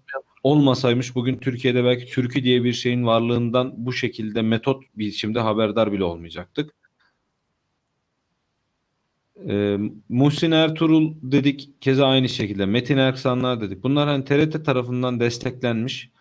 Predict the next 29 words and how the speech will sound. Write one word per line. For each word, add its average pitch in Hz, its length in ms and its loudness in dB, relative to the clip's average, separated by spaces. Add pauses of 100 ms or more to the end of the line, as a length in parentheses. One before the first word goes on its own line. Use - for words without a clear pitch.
(460)
e, 101 320 0
isimler 127 560 2
bunlar. 92 340 -4
Daha 123 180 4
saysak 123 400 -2
onlarca 117 380 0
isim 120 260 -6
sayarız. 117 500 -8 (240)
Hani 170 160 -2
Türkiye'de 165 420 0
kültür 160 440 -6
sanat 156 320 0
hep 165 380 -6
devlet 151 360 4
destekli 131 460 -2
gibi 101 200 -2
ilerlemiş 120 640 0
maalesef. 123 500 0 (1040)
E, 113 200 -2
fakat 170 420 -2 (800)
T 151 120 2
R 156 120 6
T 160 120 4
iki 185 440 0 (100)
hani 143 400 -2 (140)
bu 151 240 -2
devlet 156 340 4
destekli 135 440 -2
ilerlemenin 139 800 2